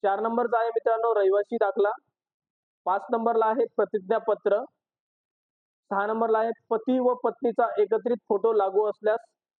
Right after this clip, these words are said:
सात नंबरला आहे बँक तपशील, तपशील, बँक खाते क्रमांक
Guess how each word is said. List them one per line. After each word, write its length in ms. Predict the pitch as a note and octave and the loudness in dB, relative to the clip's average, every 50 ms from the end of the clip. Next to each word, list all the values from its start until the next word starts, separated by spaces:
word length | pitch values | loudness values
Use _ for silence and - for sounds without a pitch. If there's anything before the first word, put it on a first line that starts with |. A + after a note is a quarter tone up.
| _ _ _ _ _ _ _ _ _ _ | _ _ _ _ _ _ _ _ _ _
सात 120 | - F3+ F3+ - | -2 -2 -2 -2
नंबरला 320 | A3+ A#3 A#3 A#3 A#3 A3+ A3 | -4 -2 0 0 0 2 0
आहे 140 | A3+ A3+ A#3 G#3 | 2 0 -2 -4
बँक 320 | F3+ E3 G3 F#3+ G#3+ A3 - _ - | 0 0 0 0 0 -6 -10 _ -2
तपशील, 340 | A#3+ A3+ - _ - A#3 G3 - _ _ _ _ _ | -2 -2 -2 _ 0 0 0 0 _ _ _ _ _
तपशील, 400 | A#3 A3+ - - - G#3+ E4+ D3+ - _ _ _ _ _ - | -8 -8 -6 -2 -2 -2 -2 -2 -8 _ _ _ _ _ -4
बँक 240 | F#3+ G3+ A3+ A#3 A#3 - | -2 -2 -2 -6 -2 -2
खाते 220 | G#3 G3+ F#3+ A3+ | -2 2 2 0
क्रमांक 360 | G#3+ - A3 G#3+ G#3 F#3+ F3+ | 0 2 0 0 0 -2 -4